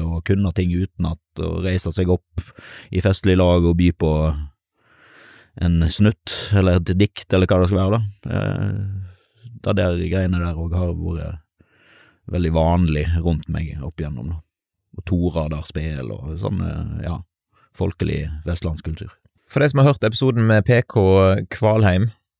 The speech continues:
Speaker 2: så er det jo en, en del overlapp med din historie, stemmer ikke?
Speaker 1: Ja. Ja, jeg og P K startet første bandet vårt i lag, ja. Fra første året på ungdomsskolen, ja, og, og frem til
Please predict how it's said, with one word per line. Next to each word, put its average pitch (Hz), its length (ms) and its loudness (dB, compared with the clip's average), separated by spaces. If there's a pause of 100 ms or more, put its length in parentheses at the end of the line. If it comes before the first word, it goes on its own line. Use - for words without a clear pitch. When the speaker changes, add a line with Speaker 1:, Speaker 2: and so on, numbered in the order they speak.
(240)
Speaker 2:
så - 120 -2
er 123 40 4
det 123 60 4
jo 113 80 6
en, 104 420 -2
en 113 120 2
del 110 220 4
overlapp 110 420 4
med 90 180 2
din 92 120 4
historie, 87 400 0
stemmer 92 220 -4
ikke? 87 160 -2
Speaker 1:
Ja. 123 160 0 (500)
Ja, 147 140 4 (180)
jeg 160 160 -2
og 123 80 0
P 120 120 4
K 95 160 -2
startet 95 680 2
første 92 280 -2
bandet 80 340 2
vårt - 460 -8
i 85 40 -2
lag, 78 220 0
ja. 85 100 -6 (560)
Fra - 80 -12
første - 600 -4
året 73 360 -2
på 82 120 0 (420)
ungdomsskolen, 98 500 2
ja, 90 100 2
og, 101 260 2
og 87 340 4
frem 92 240 2
til 82 400 2